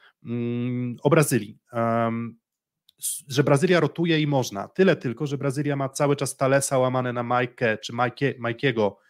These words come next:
który w zasadzie, mm, gra on od deski do deski,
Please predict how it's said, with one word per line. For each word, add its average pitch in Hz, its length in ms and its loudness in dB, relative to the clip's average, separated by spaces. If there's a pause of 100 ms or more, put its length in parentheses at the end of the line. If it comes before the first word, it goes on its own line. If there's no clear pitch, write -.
(180)
który 120 240 0
w 110 40 -4
zasadzie, 120 580 0 (180)
mm, 110 460 -12
gra 120 340 2
on 123 260 -2
od 131 100 0
deski 123 240 -2
do 117 80 -2
deski, 110 420 -8